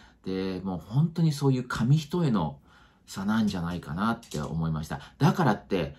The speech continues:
あの、亀井さんが音楽的じゃないとは言ってません。ものすごく情熱的で、力強くて、若々しくて、いい意味で若々しくて、もっともっとこれからも若々しい演奏をしてほしいです。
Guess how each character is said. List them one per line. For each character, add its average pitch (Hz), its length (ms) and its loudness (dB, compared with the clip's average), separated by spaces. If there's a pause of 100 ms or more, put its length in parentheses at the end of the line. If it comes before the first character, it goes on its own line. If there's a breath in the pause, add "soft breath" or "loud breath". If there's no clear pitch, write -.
(160)
あ 87 140 -6
の、 92 160 -4
亀 95 300 0
井 101 40 2
さ 95 160 -4
ん 98 60 -2
が 87 120 0
音 98 120 0
楽 98 100 -2
的 92 160 -8
じ 92 80 -6
ゃ - 20 -4
な 101 120 0
い 95 40 0
と 78 60 -6
は 67 80 -6
言 71 80 -6
っ 73 40 -8
て 90 100 -10
ま 95 100 -2
せ 85 120 -6
ん。 78 40 -2
も 78 180 -2
の 113 120 0
す 139 100 -6
ご 175 100 0
く 113 280 -2 (100)
情 104 180 2
熱 104 220 4
的 90 240 -4
で、 82 160 -2
力 101 360 -2
強 92 260 0
く - 120 -16
て、 69 200 -6
若 - 280 -2
々 113 240 0
し - 120 -6
く - 80 -14
て、 - 340 -10
い 160 220 4
い 120 80 2
意 - 20 8
味 104 120 8
で 90 60 2
若 80 220 -2
々 80 220 -4
し - 80 -12
く - 80 -18
て、 65 240 -10 (480 loud breath)
も 123 160 8
っ 165 100 6
と 123 120 2
も 113 100 6
っ - 40 -2
と 95 80 -4
こ 117 120 -2
れ 101 80 -2
か 95 100 -4
ら 90 80 -4
も 80 100 -2
若 - 260 -4
々 90 180 -4
し - 160 -8
い - 80 -8
演 82 100 -4
奏 73 120 -8
を - 20 -8
し 69 80 -10
て - 80 -8
ほ 87 80 -8
し 98 140 -4
い - 20 -2
で 67 100 -6
す。 - 160 -16